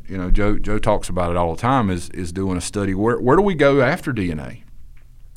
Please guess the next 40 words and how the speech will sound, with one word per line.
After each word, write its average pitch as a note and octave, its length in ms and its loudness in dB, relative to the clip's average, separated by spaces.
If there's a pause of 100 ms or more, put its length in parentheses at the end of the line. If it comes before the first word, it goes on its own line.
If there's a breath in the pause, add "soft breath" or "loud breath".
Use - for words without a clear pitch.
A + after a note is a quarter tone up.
(160)
Because A2 380 -4 (320 loud breath)
if A#2 160 -4
it A#2+ 40 -8
gets F#3 200 0
to C#3 100 -2
a A#2 40 -4
point C#3+ 360 -2 (160)
in, A#2+ 380 -2
in, A2+ 440 -2 (200)
in A2 160 -2
the G2+ 60 -4
court C#3 260 2
system G#2 340 -2
in G2+ 60 2
the G2 120 0
U G2+ 200 0
S D3+ 200 0
where F#2+ 320 -2 (520 loud breath)
it's G2+ 200 -8
challenged A2+ 400 2
to G2+ 80 -2
the F#2 80 -2
point G2 320 -2
where F#2 340 2
we, G2+ 280 0
we F#2+ 160 -2
have G#2+ 180 0
to F#2 80 -10
start G#2 240 0
questioning, G#2+ 460 0
yes, C3+ 240 2
I A#2 80 6
got A2+ 200 2
a A2 40 -2
sample G2+ 360 -4
of E2 100 -6
D F#2 160 -2
N F2+ 80 -2
A F#2+ 160 -2
from, F2+ 460 -4